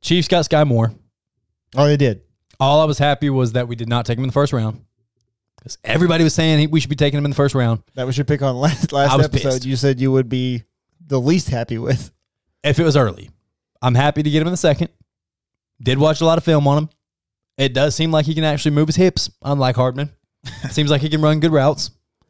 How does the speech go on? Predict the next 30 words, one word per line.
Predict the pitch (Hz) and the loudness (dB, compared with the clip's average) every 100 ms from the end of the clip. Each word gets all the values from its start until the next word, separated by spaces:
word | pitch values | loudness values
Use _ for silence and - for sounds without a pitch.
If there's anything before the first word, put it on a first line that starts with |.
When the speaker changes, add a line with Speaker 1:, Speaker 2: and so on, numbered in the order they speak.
| _ - | _ -4
Speaker 1:
Makes | 147 - | -4 -2
contested | 151 156 147 | -2 -2 -2
catch | 135 165 - | -2 -2 0
somehow | 135 120 127 | 0 2 2
at, | 113 117 - | 0 -4 -8
at | 110 | -4
five | 135 123 | 0 2
nine. | 110 110 131 _ _ _ _ _ _ _ _ _ _ _ _ _ _ _ _ _ _ _ _ _ _ _ _ _ _ _ _ _ - | 2 0 -2 _ _ _ _ _ _ _ _ _ _ _ _ _ _ _ _ _ _ _ _ _ _ _ _ _ _ _ _ _ -4
He | 147 170 170 165 156 _ _ _ _ _ _ _ _ _ _ _ _ _ _ _ _ _ _ _ _ _ | 0 2 0 -2 -6 _ _ _ _ _ _ _ _ _ _ _ _ _ _ _ _ _ _ _ _ _
Speaker 2:
Oh, | 139 139 139 | -6 0 0
this | 135 139 | 0 -2
dude | 139 131 | -2 -2
is | 113 | -4
still | - 139 135 | -6 -2 0
on | 123 123 | 0 -2
the | 110 90 - | -8 -8 0
fucking | 139 127 131 127 | 0 0 -10 -12
clock. | 127 131 127 120 | -6 0 0 -2
My | 120 110 117 117 - _ - | -8 -8 -8 -10 -18 _ -2
God. | 147 135 107 95 - | 0 2 -2 -8 -4
Pick | - 190 | 0 0
Speaker 1:
Yeah, | 104 | 0
it's | 107 | -2
Speaker 2:
somebody | 147 139 131 123 | -2 0 0 -2
already, | 110 123 147 139 | -4 -2 -2 -4
Willie. | 123 135 135 151 - _ | -4 -2 -2 -4 -6 _
Speaker 1:
Willie's | 123 120 107 | -10 -10 -8
pissing | 113 101 98 | -10 -10 -10
me | 90 | -14
off. | 90 87 | -16 -18